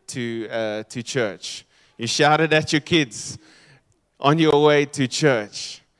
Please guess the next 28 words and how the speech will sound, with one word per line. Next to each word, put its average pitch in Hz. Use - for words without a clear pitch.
It 120
doesn't 135
change 147
your 131
position 117
in 123
him. 117
I 110
want 127
you 135
to 120
hear 123
what 110
he 127
sees 127
in 110
you. 107
You 113
can 120
apologize 131
to 127
Fluffy 127
after 117
the 110
service. 127
There's 110
no 120
excuse -